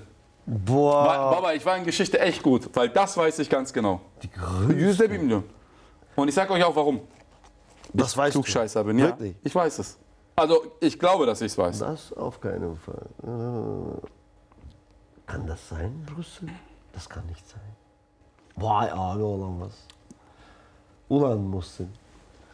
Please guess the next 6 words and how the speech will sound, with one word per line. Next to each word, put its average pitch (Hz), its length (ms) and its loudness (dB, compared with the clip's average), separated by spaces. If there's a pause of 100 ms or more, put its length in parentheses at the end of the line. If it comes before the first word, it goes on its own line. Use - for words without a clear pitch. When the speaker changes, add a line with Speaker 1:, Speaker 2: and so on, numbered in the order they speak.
(880)
Speaker 1:
Atacağım 127 540 2
lan. 131 140 2 (200)
Speaker 2:
Hat 151 320 0 (760)
Speaker 1:
Cum. 147 120 4 (1800)
<laughs> - 140 4 (800)
Speaker 2:
Wien. 127 320 2